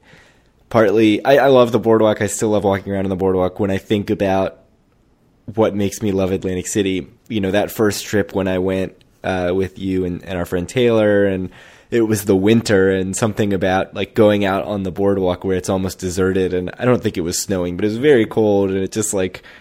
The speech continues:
something about it just captures you of, like, wow, this place is, like, made just for me to be here and, and walk down the boardwalk right now.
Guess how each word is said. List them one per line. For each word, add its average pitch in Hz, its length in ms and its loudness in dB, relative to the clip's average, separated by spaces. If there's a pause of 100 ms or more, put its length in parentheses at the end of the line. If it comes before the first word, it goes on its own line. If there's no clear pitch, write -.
(500)
something 131 340 2
about 107 200 4
it 101 80 0
just - 180 -10
captures 95 500 -4
you 92 220 -4
of, 85 120 -8
like, 90 200 -8
wow, 90 240 0
this 101 220 -6
place 95 400 -6
is, 85 80 -12
like, 90 140 -8
made 92 380 -4 (240)
just 113 280 -2
for 107 120 -4
me 101 280 -4
to 92 100 -6
be 95 220 -12
here 95 480 -8
and, 98 180 -8
and 107 460 -6
walk 107 260 0
down 95 220 -2
the 95 60 -4
boardwalk 98 500 -4
right 98 180 -4
now. 101 260 -6